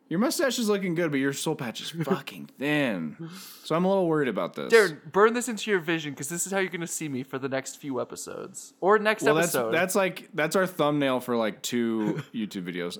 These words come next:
Speaker 1: <clears throat>
Speaker 2: It really depends, it really depends what you're going to pick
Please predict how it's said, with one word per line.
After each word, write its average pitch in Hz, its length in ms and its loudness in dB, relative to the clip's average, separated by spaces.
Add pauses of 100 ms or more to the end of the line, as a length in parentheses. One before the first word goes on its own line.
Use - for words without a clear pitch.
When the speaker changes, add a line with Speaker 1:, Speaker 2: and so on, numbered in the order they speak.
Speaker 1:
<clears throat> - 360 2
Speaker 2:
It 196 60 6
really 233 280 6
depends, 180 600 2
it 147 80 -8
really 185 200 0
depends 170 280 -4
what 147 200 -4
you're 143 160 2
going 160 220 -2
to 147 60 -4
pick 123 520 -4